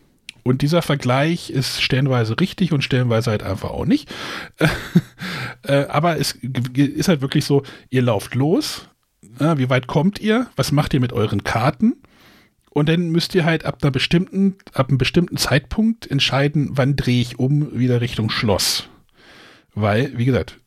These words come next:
es gibt diese festgeschriebene Runde, äh, fünfzehn Runden. Dann ist das Spiel zu Ende, das heißt, ihr habt fünfzehn Züge. Ähm, das Spiel funktioniert halt so, ist halt ein,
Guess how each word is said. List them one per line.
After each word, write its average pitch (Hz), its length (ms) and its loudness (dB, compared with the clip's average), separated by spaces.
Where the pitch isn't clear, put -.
es - 120 -4
gibt - 240 0
diese 143 200 2
festgeschriebene 131 1120 0
Runde, 135 840 0
äh, 113 300 0
fünfzehn 131 440 2
Runden. 113 480 0
Dann 101 120 0
ist - 140 -2
das 117 80 2
Spiel - 180 -2
zu - 120 0
Ende, 107 180 2
das - 100 -4
heißt, 104 200 -2
ihr 90 40 2
habt 92 100 -2
fünfzehn 90 380 -4
Züge. - 360 -4
Ähm, 110 360 -2
das - 120 -10
Spiel 127 160 -2
funktioniert 117 340 -2
halt 90 120 -6
so, 165 180 -2
ist 135 120 -6
halt 120 140 -8
ein, 95 160 -10